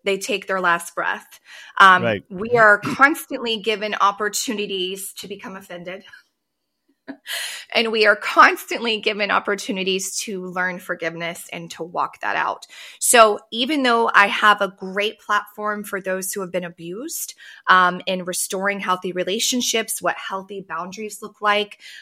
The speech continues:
Speaker 1: um, my husband and I have also faced numerous things in our marriage. He is, he speaks as well. He wrote in my book. Um, we walked through addiction and,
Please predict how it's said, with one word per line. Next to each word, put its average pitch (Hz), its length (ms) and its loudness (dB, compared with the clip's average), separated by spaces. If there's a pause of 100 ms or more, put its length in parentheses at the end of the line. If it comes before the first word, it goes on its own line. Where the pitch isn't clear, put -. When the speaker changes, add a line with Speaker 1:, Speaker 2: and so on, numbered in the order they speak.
(120)
Speaker 1:
um, 185 400 8 (680)
my 202 120 2
husband 220 380 0
and 202 100 -2
I 190 100 2
have 185 120 0
also 190 320 0
faced - 500 -4
numerous 185 720 -4
things 175 300 -8
in 175 80 -8
our 170 100 -2
marriage. 170 420 -2
He 185 160 -4
is, 170 200 -6
he 185 180 -10
speaks - 420 -8
as 165 180 -10
well. 202 340 4
He 190 160 -6
wrote 175 260 -2
in 170 120 -10
my 160 280 -8
book. 180 320 2 (300)
Um, 170 300 0
we 202 140 -2
walked 190 380 4
through 175 340 -2
addiction 185 460 -4
and, 180 180 -8